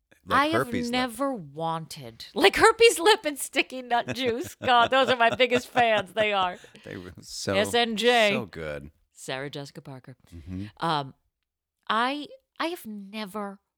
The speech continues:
Speaker 1: wanted bigger boobs. Never, ever, which is weird for somebody so flat to be like, "I don't actually aspire to be a bigger boobed girl."
Speaker 2: But that's
Speaker 1: Forty D
Speaker 2: great.
Speaker 1: cup is huge.
Speaker 2: Seems big.
Speaker 1: Yeah. It's very impressive.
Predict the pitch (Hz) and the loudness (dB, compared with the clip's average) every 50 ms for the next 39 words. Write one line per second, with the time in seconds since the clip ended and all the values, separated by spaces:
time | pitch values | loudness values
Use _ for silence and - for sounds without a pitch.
0 | _ _ _ 151 147 165 170 165 156 143 - 160 147 131 - - _ _ _ _ | _ _ _ _ -8 -6 -6 -6 -6 -8 -10 -12 -12 -12 -14 -20 _ _ _ _
1 | _ _ _ _ _ - 180 165 - 147 139 - 139 113 - - - - _ _ | _ _ _ _ _ -12 -12 -10 -10 -10 -10 -10 -12 -12 -12 -16 -20 -20 _ _
2 | _ _ - 262 320 339 277 - - _ _ _ _ - 277 311 311 208 - - | _ _ -8 -4 -4 -2 -2 -4 -8 _ _ _ _ -6 -4 -2 -2 -2 -4 -6
3 | _ _ _ 190 220 233 - 247 208 190 208 233 302 311 262 - - - _ _ | _ _ _ -10 -8 -6 -6 -6 -6 -6 -4 -2 -2 -2 -2 -4 -6 -10 _ _
4 | _ _ _ - 214 202 - 233 214 202 214 202 196 - 220 190 - - 214 190 | _ _ _ -10 -8 -2 0 0 0 0 -2 -4 -4 -4 -6 -6 -4 -4 -4 -4
5 | 185 - 196 165 180 175 180 - - 277 320 339 - - - 202 220 220 - - | -4 -6 -10 -8 -4 -4 -4 -2 0 -2 0 -2 -2 0 2 2 2 2 0 -4
6 | - 240 214 202 196 185 - - 170 170 - - - 185 160 156 147 139 139 143 | -6 -6 -4 -4 -6 -8 -8 -8 -10 -10 -10 -10 -6 -6 -4 -4 -4 -4 -8 -10
7 | - - 165 143 127 151 139 135 135 - - - 151 135 - 156 - 156 147 147 | -12 -14 -14 -14 -12 -12 -12 -12 -12 -14 -14 -14 -14 -12 -10 -10 -10 -10 -10 -10
8 | 147 143 139 - 131 - - - 143 123 - - - _ _ - 208 214 240 131 | -12 -14 -12 -12 -14 -14 -10 -10 -10 -10 -10 -14 -18 _ _ -14 -8 -6 0 4
9 | 370 523 554 392 302 - - 403 392 - 262 202 - 170 156 143 - - 392 466 | 6 6 6 6 2 0 0 -2 0 -2 -4 -4 -4 -6 -10 -10 -12 -6 0 4
10 | 508 508 554 571 523 381 214 160 147 139 - - - - _ - - - 101 113 | 6 8 10 10 10 10 8 6 -2 -6 -10 -12 -12 -14 _ -16 -12 -6 -4 -4
11 | 120 110 - - - 69 69 76 78 247 262 440 554 640 679 640 587 285 208 147 | -4 -4 -6 -6 -8 -8 -8 -8 -4 0 2 4 4 4 4 6 4 4 4 2
12 | - - _ _ _ _ _ _ _ _ _ _ _ _ _ _ - 277 - - | -4 -10 _ _ _ _ _ _ _ _ _ _ _ _ _ _ -8 -8 -8 -6
13 | - 247 330 330 302 277 247 226 214 202 196 - 339 330 349 - - 180 - | 0 4 6 6 6 4 0 -2 -4 -6 -4 0 0 0 0 0 -4 -8 -10